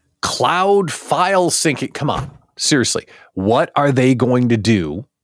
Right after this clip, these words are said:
What are they gonna reveal today? Good morning, Jeff. Good morning, Lisa. What are they gonna reveal today that makes you go, "Oh my God,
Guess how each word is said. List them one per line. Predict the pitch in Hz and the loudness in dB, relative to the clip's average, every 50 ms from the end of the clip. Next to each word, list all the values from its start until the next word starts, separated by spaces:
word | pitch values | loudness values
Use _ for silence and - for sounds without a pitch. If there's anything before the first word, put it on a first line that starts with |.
| _ - | _ -4
What | - 107 131 | 0 0 2
are | 156 | 2
they | 185 202 | 2 2
gonna | 190 220 214 | 0 0 2
reveal | 214 214 190 185 214 220 208 185 | 2 2 2 2 2 4 2 2
today? | - - 139 101 87 78 80 85 101 | 2 0 -2 -2 0 -2 -2 -2 -2
Good | 104 110 87 | -2 -2 -2
morning, | 87 90 85 82 82 | -2 -4 -4 -6 -8
Jeff. | 78 69 69 82 110 127 - - _ | -8 -6 -6 -6 -8 -10 -14 -20 _
Good | - - | -14 -12
morning, | - 80 82 85 76 | -12 -12 -14 -14 -14
Lisa. | 71 71 - - - 92 113 _ _ _ _ _ _ _ _ _ _ _ _ _ _ _ _ _ _ _ _ _ _ _ _ _ _ _ _ _ _ _ _ _ _ _ _ _ _ _ | -16 -16 -16 -14 -14 -14 -16 _ _ _ _ _ _ _ _ _ _ _ _ _ _ _ _ _ _ _ _ _ _ _ _ _ _ _ _ _ _ _ _ _ _ _ _ _ _ _
What | - 123 147 208 240 | -4 0 2 2 2
are | 277 | 2
they | 269 285 | 2 0
gonna | 247 269 262 247 | 0 2 2 2
reveal | 226 214 202 160 190 196 214 220 202 | 2 2 2 2 4 4 4 4 2
today | - 170 143 127 120 | 2 2 2 4 4
that | 113 120 104 | 4 2 0
makes | 92 131 127 - - | 0 -2 -2 -2 0
you | - 135 131 135 135 - | 2 2 2 2 0 -2
go, | 123 - 135 123 123 120 - | -2 0 2 2 2 0 0
"Oh | 123 127 147 160 170 175 | 2 2 4 4 4 4
my | 170 151 143 151 151 156 156 | 2 2 0 0 0 0 0
God, | 143 131 123 135 147 151 127 95 - - - - _ | 0 0 0 0 0 -2 -2 -4 -6 -12 -20 -20 _